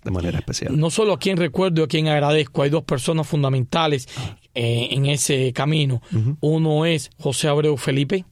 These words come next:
Speaker 1: Claro.
Speaker 2: y Reinaldo Arenas.
Speaker 1: Y Reinaldo.
Speaker 2: Con Reinaldo Arenas y los
Speaker 1: Ujú.
Speaker 2: hermanos Abreu, yo participaba en unas tertulias que hacíamos en el Parque Lenin.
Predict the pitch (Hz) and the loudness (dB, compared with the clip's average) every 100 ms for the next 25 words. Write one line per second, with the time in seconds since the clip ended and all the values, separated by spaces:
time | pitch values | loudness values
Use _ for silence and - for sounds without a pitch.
0 | - 139 - - - - _ _ _ 165 | -8 -6 -4 -6 -10 -20 _ _ _ 0
1 | 175 175 170 _ - 131 127 120 110 98 | 0 -2 -8 _ -6 -2 0 0 -2 -4
2 | 90 92 - 123 110 92 80 71 - - | -6 -10 -4 -2 0 0 0 -2 -6 -12
3 | - - 165 151 143 156 190 247 254 190 | -10 -2 0 0 0 2 2 2 2 2
4 | 196 196 190 170 143 131 147 185 190 175 | 2 2 2 2 2 2 2 2 0 2
5 | 160 156 156 156 - - - 127 151 170 | 2 2 2 -2 -10 -12 -4 0 2 4
6 | 180 185 185 175 151 156 123 143 165 175 | 4 4 4 2 0 -4 -2 -2 -2 0
7 | 175 170 185 160 - 127 190 202 180 160 | 0 0 0 -2 -4 -2 0 0 0 -2
8 | - 180 180 151 127 165 127 156 185 117 | 0 0 0 0 0 -2 0 0 0 -2